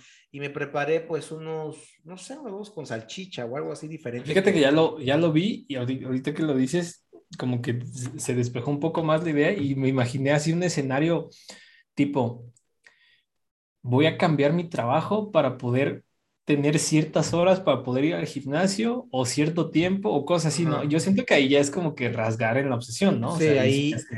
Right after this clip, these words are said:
Speaker 1: porque ya está involucrando otro aspecto de tu vida que como tal no debería, o sea, sí, pero no como cambiar las cosas, güey, sino ajustarlo.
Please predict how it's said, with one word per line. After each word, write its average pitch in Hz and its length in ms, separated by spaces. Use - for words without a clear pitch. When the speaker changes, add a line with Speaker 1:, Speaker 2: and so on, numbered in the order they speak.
Speaker 1:
porque 151 300
ya 160 120
está 160 140
involucrando 156 720
otro 143 720
aspecto 139 420
de 135 80
tu 139 220
vida 143 380
que 131 140
como 131 260
tal 147 240
no 156 160
debería, 131 880
o 151 60
sea, 135 300
sí, 233 280
pero 175 280
no 175 420
como 208 320
cambiar 139 440
las 160 180
cosas, 170 320
güey, 107 160
sino 117 340
ajustarlo. 117 760